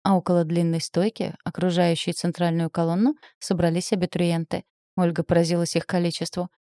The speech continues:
Как-то даже не верилось, что почти сотня юношей и девушек — маги. И ведь это далеко не все. Сегодня лишь первый день вступительных экзаменов. Им всем придётся доказать наличие магического дара, чтобы получить возможность учиться в академии.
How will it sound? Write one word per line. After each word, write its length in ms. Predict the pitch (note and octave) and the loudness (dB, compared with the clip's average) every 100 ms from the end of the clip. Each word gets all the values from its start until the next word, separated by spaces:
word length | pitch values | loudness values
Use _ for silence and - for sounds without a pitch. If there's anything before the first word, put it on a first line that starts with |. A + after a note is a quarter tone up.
| - | -6
Как-то 300 | D#3+ - F3+ | -4 0 2
даже 240 | G3 A3+ | 4 6
не 120 | B3 | 4
верилось, 420 | A3 G#3 A3+ E3+ | 4 2 0 -2
что 200 | - - | -6 -6
почти 340 | E3+ E3+ - F3 | -4 -6 -6 -6
сотня 440 | - F3 - E3+ | 0 0 2 -2
юношей 460 | E3 F3 D#3+ - E3+ | 0 0 0 -2 -2
и 40 | |
девушек — 480 | D3+ G3+ G#3 - - _ _ - | 0 0 0 -4 -8 _ _ 2
маги. 420 | A3+ F#3 D#3 D3+ - _ _ | 4 4 0 -6 -10 _ _
И 120 | - G3 | 0 2
ведь 240 | E3+ - | 0 -2
это 260 | - E3+ A#3 | -4 -2 0
далеко 420 | A3 E3+ D#3+ E3+ | 0 0 0 -2
не 120 | E3 | -2
все. 320 | G3 - A#3+ - _ - | -4 -4 -4 -6 _ -4
Сегодня 500 | - G3+ A#3 C4 F3+ | 2 4 6 6 4
лишь 220 | E3 - | 0 -2
первый 300 | F#3 G#3+ A#3+ | 0 4 4
день 180 | F#3 G3 | 2 0
вступительных 680 | - F#3 E3+ - E3+ E3 | -2 -4 -2 0 0 0
экзаменов. 580 | G#3 G3+ G3+ F3 D#3 - _ _ - | 0 0 0 0 -4 -8 _ _ 0
Им 120 | C4 | 2
всем 200 | - B3+ | 4 4
придётся 420 | A#3 G3 F3+ - | 4 2 0 0
доказать 460 | F3+ - D#3+ F3 - | -6 -2 0 0 2
наличие 420 | A#3+ G3+ D#3+ F3+ | 2 2 0 0
магического 640 | E3+ E3+ E3 - - G#3+ | 0 0 -4 -6 -6 0
дара, 240 | A3+ G3 D#3+ | 2 2 2
чтобы 300 | - F3 D#3+ | -2 -4 -4
получить 440 | - E3+ - E3+ | -2 -4 -2 0
возможность 560 | F3 D#3+ E3 D#3 A#3+ - | 0 2 0 0 -2 -2
учиться 380 | G3+ E3+ - E3+ | -2 -2 0 -2
в 40 | |
академии. 520 | E3+ F3 E3+ E3+ F3+ | 0 0 0 -2 -4